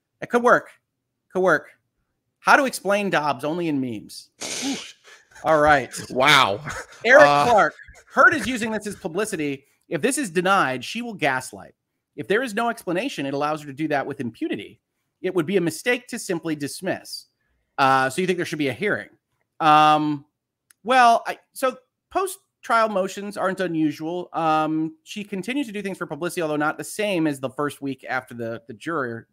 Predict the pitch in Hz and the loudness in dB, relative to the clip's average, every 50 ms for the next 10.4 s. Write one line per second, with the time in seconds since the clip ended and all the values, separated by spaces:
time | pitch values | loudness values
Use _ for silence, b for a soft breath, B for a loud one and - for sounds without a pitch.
0 | _ _ - 131 123 113 107 98 - 113 107 104 101 - _ - b b b b | _ _ -10 -8 -6 -6 -8 -8 -10 -10 -10 -10 -12 -14 _ -20 b b b b
1 | b b b b b b - 135 127 127 127 127 127 127 127 127 123 127 - - | b b b b b b -2 2 2 4 4 4 2 0 0 -2 -4 -6 -8 -8
2 | - - 156 143 143 143 143 143 143 147 139 _ _ _ _ - - - 359 226 | -2 2 4 6 6 6 4 2 0 -2 -8 _ _ _ _ 0 0 0 2 4
3 | 165 147 151 156 - 160 208 - 294 240 240 220 - 175 175 - 156 151 151 - | 2 2 2 2 2 0 0 0 0 -2 -2 0 0 0 0 2 2 0 0 0
4 | 151 147 - - 170 170 - 151 - - 180 - - 151 139 139 - 160 156 160 | -2 -6 -4 -2 2 2 2 2 0 -4 -10 -6 -4 -4 -4 -4 -2 -4 -2 0
5 | 151 139 135 131 - 127 123 - _ - 139 139 147 143 - - 165 147 113 135 | 0 -2 -2 -2 -6 -10 -12 -10 _ -2 0 0 -2 -2 -6 -8 -8 -8 -6 -6
6 | 120 113 113 110 117 131 - 170 160 156 175 - _ _ _ _ _ _ - 165 | -6 -6 -6 -8 -8 -8 -6 -6 -6 -6 -6 -8 _ _ _ _ _ _ 2 2
7 | 156 156 170 165 143 147 139 139 139 143 147 143 - 160 156 143 147 147 - - | 2 2 2 0 0 0 0 0 0 -2 -2 -2 -2 -2 -2 0 -2 -2 -4 -6
8 | 139 127 117 135 135 127 123 151 - 127 117 110 113 117 131 139 139 156 151 156 | -6 -4 -4 -4 -4 -4 -6 -8 -10 -8 -8 -8 -6 -6 -6 -6 -6 -6 -6 -6
9 | 170 175 - _ - 147 120 123 - - 120 120 131 131 143 147 147 147 156 160 | -6 -8 -10 _ -10 -10 -10 -8 -8 -6 -6 -6 -4 -2 -2 0 0 2 0 0
10 | 160 160 165 160 170 185 202 202 | 0 0 -2 -2 -2 -2 -6 -8